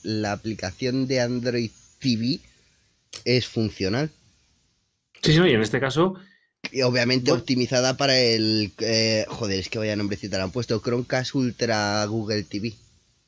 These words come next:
Speaker 2: Claro, no, lo que pasa es que en este
Speaker 1: O sea,
Speaker 2: caso, yo,
Speaker 1: Google,
Speaker 2: yo no sé cómo,
Speaker 1: joder, madre
Speaker 2: no sé
Speaker 1: mía.
Speaker 2: cómo quiere... No sé cómo quiere integrar
Speaker 1: Chromecast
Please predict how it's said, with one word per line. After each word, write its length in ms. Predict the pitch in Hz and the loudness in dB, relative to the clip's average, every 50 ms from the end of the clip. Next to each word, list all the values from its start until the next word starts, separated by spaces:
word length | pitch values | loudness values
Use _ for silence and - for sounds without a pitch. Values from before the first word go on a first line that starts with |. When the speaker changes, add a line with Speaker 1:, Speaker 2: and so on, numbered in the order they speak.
| _ _ _ _ - - - - - | _ _ _ _ -20 -20 -20 -14 -2
Speaker 2:
Claro, 220 | - 156 160 170 165 | 2 4 6 6 6
no, 140 | 160 180 | 6 6
lo 100 | 180 160 | 6 6
que 60 | 120 101 | 4 2
pasa 140 | 117 117 | -2 -4
es 40 | 117 | -6
que 60 | - | -6
en 60 | 156 160 | -10 -10
este 140 | 156 - - | -8 -6 -6
Speaker 1:
O 20 | |
sea, 80 | 113 - | -2 0
Speaker 2:
caso, 180 | 117 107 98 | 0 0 0
yo, 140 | 95 98 101 | 0 -2 -2
Speaker 1:
Google, 380 | 98 107 110 104 110 110 110 104 | -2 -2 0 0 2 2 2 2
Speaker 2:
yo 60 | 160 | 0
no 40 | 170 | -2
sé 80 | - 95 | -2 -2
cómo, 140 | 95 98 98 | -2 0 0
Speaker 1:
joder, 220 | 95 95 92 80 - - _ _ _ - - | 2 0 -2 -2 -6 -16 _ _ _ -14 -10
madre 260 | 87 87 82 82 85 | -8 -6 -6 -4 -2
Speaker 2:
no 100 | - 147 | -2 0
sé 60 | 151 | 0
Speaker 1:
mía. 60 | 175 | 0
Speaker 2:
cómo 200 | 170 180 170 170 | 0 0 0 2
quiere... 360 | 165 160 156 147 147 143 135 139 | 2 2 2 4 2 0 0 -2
No 100 | 143 139 | -4 -2
sé 80 | 160 | 2
cómo 140 | - 117 120 127 127 | 4 4 6 6 4
quiere 140 | 117 139 | 4 2
integrar 280 | 131 120 135 123 127 143 | 0 0 2 2 2 0
Speaker 1:
Chromecast 260 | - - - - - | -2 -6 -12 -12 -16